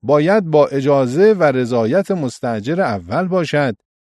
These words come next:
و در این صورت مستاجر اول می‌تواند وجهی از مالک بگیرد و رضایت دهد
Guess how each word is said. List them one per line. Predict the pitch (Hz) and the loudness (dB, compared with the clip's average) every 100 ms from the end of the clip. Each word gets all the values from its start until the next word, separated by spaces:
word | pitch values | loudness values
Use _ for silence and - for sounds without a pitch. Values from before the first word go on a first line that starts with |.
| _ | _
و | 127 | -4
در | 151 165 | 0 2
این | 233 247 | 2 0
صورت | - 175 156 135 | -2 0 2 2
مستاجر | 123 135 - 139 139 139 160 | 0 -6 -4 -4 -2 -2 -2
اول | 175 185 185 240 233 | 0 0 0 0 2
می‌تواند | 233 208 196 175 165 151 135 120 | 0 2 2 2 0 0 -2 -2
وجهی | 208 233 208 196 | -2 -2 -2 0
از | 165 147 | 0 -2
مالک | 131 110 107 156 - | -2 -2 -2 -4 -4
بگیرد | 160 233 214 190 170 147 127 | 0 0 2 2 2 0 -2
و | |
رضایت | 131 139 135 143 143 233 | 0 0 0 0 2 0
دهد | 202 185 170 160 | 0 2 2 0